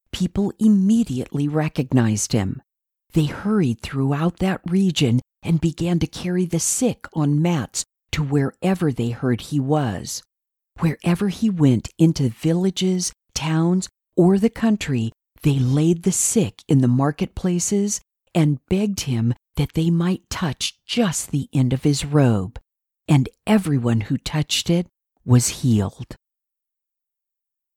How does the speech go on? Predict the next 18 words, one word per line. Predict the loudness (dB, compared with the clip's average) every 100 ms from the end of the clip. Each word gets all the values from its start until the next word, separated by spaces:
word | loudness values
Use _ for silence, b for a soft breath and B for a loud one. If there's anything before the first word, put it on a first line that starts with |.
| _ _ _
Mark | 4 6 4 2 -4 -16 -18 _ _ _ 0
chapter | 2 2 0
seven. | -2 0 0 2 0 0 -6 -12 _ _ _ _ _ _ _ _ _ _
The | -6 0 0
Pharisees | 0 0 2 2 0 -2 -2 -2 -4 -2
and | 0 2 0
some | 0 0 0
of | 0
the | -4
scribes | -6 -4 -2 -2 0 0 -2 -6 _ -4
who | 0
had | 0 0
come | -4 -4
from | -2 -2
Jerusalem | -2 -2 -2 -2 0 0 2 0 -2 _ -12 -2
gathered | 0 0 0 0 0
around | 0 2 2 0
him. | -2 -4 -4 -10